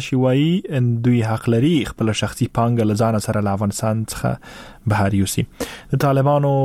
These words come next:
حکومت د شنبې په ورځ اعلان کړی چې له سوداګرو پرته اشخاص یا کورنۍ نشي کولای له پنځه زرو امریکایي ډالرو ډېرې پیسې له ځانه سره بهر ته انتقال کړي. په دې اړه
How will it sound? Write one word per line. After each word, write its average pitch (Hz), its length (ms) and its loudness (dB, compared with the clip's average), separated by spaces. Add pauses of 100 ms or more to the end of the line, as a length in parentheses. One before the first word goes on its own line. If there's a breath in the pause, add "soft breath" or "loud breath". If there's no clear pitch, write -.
(140)
حکومت 123 640 -2 (140)
د 117 100 2 (220)
شنبې 123 220 2
په 110 120 -2
ورځ 104 200 0
اعلان 120 220 0
کړی 117 180 0
چې - 60 -4
له 113 180 -2
سوداګرو 107 500 2
پرته 135 300 0 (1000)
اشخاص 113 440 0 (340)
یا 107 60 2 (120)
کورنۍ 113 400 2
نشي 143 260 0
کولای 120 340 2 (520 loud breath)
له 120 260 4 (140)
پنځه 117 340 2
زرو 123 320 2
امریکایي 120 480 2
ډالرو 120 320 2
ډېرې 143 320 2
پیسې 127 720 -2
له 104 140 2
ځانه 107 280 2
سره 135 240 0 (600 loud breath)
بهر 98 340 2
ته 107 240 0 (180)
انتقال 95 380 -2
کړي. - 200 -6 (100)
په 110 80 -2
دې 110 100 2
اړه 98 100 2